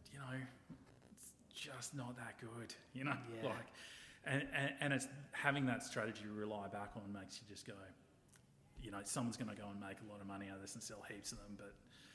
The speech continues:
Speaker 2: It doesn't
Speaker 1: it's not
Speaker 2: fit.
Speaker 1: us.
Speaker 2: It's not us.
Speaker 1: <laughs>
Speaker 2: Yeah, yeah,
Speaker 1: Yeah.
Speaker 2: yeah. It doesn't fit in what you're trying to
Speaker 1: That's right.
Speaker 2: trying to
Speaker 1: Yeah,
Speaker 2: say.
Speaker 1: yeah.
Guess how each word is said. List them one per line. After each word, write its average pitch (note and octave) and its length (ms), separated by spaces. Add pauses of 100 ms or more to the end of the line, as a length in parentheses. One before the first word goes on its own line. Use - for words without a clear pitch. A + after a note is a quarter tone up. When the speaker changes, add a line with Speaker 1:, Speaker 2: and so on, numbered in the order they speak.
(140)
Speaker 2:
It C3 120
doesn't A#2+ 200
Speaker 1:
it's B2 80
not C3+ 100
Speaker 2:
fit. A2+ 80
Speaker 1:
us. G#2 360
Speaker 2:
It's - 80
not C#3+ 200
us. A#2 260
Speaker 1:
<laughs> - 20
Speaker 2:
Yeah, B2+ 220
yeah, B2+ 240
Speaker 1:
Yeah. B2+ 120
Speaker 2:
yeah. A#2+ 60 (360)
It C#3 100
doesn't D3+ 260
fit - 320
in C#3 220
what C3+ 200
you're C3 320
trying B2 200
to B2 260
Speaker 1:
That's C3 300
right. A2 300
Speaker 2:
trying C3 180
to A2 60
Speaker 1:
Yeah, G#2 80
Speaker 2:
say. C3 340
Speaker 1:
yeah. A#2 140